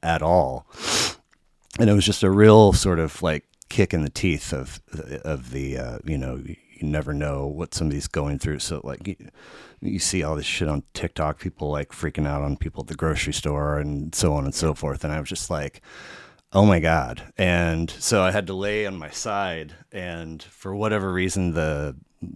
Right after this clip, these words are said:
local anesthesia dose wasn't strong enough. So I'm laying there, and I am, I mean, just, I can't really, like, get it together. And so, like, you know, a, I'm, like, streaming a tear, and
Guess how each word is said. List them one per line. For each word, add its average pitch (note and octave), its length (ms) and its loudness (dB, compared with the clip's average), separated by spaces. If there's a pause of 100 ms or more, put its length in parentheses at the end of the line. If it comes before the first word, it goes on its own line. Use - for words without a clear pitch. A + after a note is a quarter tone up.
(120)
local F2 400 -2
anesthesia D2+ 640 -2 (580)
dose E2 380 0
wasn't D2+ 280 -4
strong D2+ 360 -2
enough. B1+ 420 -8 (1200)
So F2+ 460 0
I'm F#2+ 200 -4
laying G#2+ 380 6
there, E2+ 460 4
and F#2 160 0
I F#2 140 4
am, E2+ 600 2 (180)
I F2+ 120 0
mean, E2+ 520 0 (1040)
just, - 260 0
I F#2+ 120 0
can't A2 280 2
really, F#2 240 2
like, D#2 200 -4
get E2 160 -2
it E2 100 -6
together. D2+ 400 -6
And C#2 220 -14
so, D#2+ 260 -14
like, D2+ 340 -20
you D#2 120 -20
know, D2 260 -16
a, D#2 80 -10 (340)
I'm, E2+ 220 -6
like, D#2 160 -8 (140)
streaming F#2 520 0
a D#2+ 60 -4
tear, F2+ 500 0
and D#2+ 140 -4